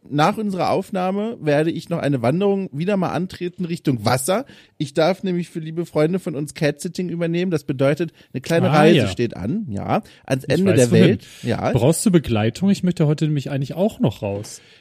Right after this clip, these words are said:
Speaker 1: Das wäre eigentlich, also wenn du wolltest, könnten wir das organisieren, weil, das wird die Leute da draußen brennend interessieren, danach haben wir noch eine gemeinsame Verpflichtung. Wir werden kämpfen gegen Ninjas und Samurais,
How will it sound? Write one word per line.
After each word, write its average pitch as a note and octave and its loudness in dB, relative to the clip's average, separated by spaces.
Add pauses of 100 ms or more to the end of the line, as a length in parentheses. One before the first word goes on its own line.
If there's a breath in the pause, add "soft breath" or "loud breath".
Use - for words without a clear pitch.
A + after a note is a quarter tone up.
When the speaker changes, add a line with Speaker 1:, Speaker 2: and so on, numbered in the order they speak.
Speaker 1:
Das B2+ -2
wäre D3+ 0
eigentlich, D#3 -4
also C#3+ 0
wenn D3+ 0
du B2+ -2
wolltest, A3 2
könnten G#3+ -4
wir F#3+ 0
das F3 -2
organisieren, D3+ -2
weil, G#3+ -2
das C#3 -4
wird F3+ -2
die F#3 -10
Leute D#3 0
da E3+ -4
draußen D3+ -4
brennend D3+ 0
interessieren, F3+ -6
danach E3+ 2
haben G3 -2
wir D#3 4
noch G#3 2
eine G3+ 0
gemeinsame C3+ 0
Verpflichtung. D3 -2
Wir D3 -4
werden F3+ 4
kämpfen F#3+ -4
gegen D#3 -4
Ninjas A3 -2
und A3 -4
Samurais, D3 0